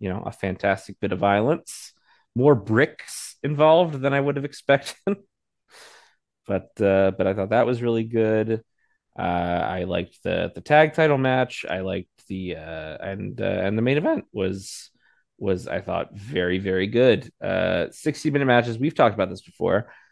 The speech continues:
Uh, I don't advocate that any, uh, matches go sixty minutes,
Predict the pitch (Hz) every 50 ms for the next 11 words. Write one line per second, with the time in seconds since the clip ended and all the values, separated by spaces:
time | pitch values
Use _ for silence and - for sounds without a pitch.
0 | _ _ _ - - 90 85 - - 110 135 160 160 123 110 117 110 107 101 -
1 | 101 98 92 - - - - 90 117 131 120 95 78 58 - - _ - 65 73
2 | 67 60 - - 80 71 67 - - 67 67 - - - 69 69 71 - - -
3 | - - - - 65 - 69 64 60 64 67 - - - -